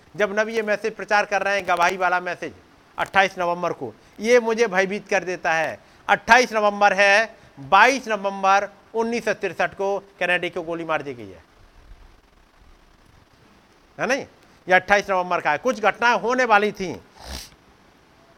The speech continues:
ये मुझे भयभीत कर देता है। इसलिए नहीं, अब किस बात से भयभीत कर देता है? उसका आगमन?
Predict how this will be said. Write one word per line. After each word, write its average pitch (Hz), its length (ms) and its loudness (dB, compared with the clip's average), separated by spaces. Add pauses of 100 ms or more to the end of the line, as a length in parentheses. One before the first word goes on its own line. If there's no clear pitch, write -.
(540)
ये 247 140 8
मुझे 285 240 6
भयभीत 240 340 4
कर 240 160 4
देता 220 260 6
है। 165 360 2 (800)
इसलिए 330 340 4
नहीं, 285 460 6 (1300)
अब 220 160 0
किस 262 200 -6
बात 294 200 0
से 330 80 -2
भयभीत 262 300 0
कर 220 120 0
देता 180 280 -2
है? - 140 -6 (100)
उसका 185 240 2
आगमन? 233 400 2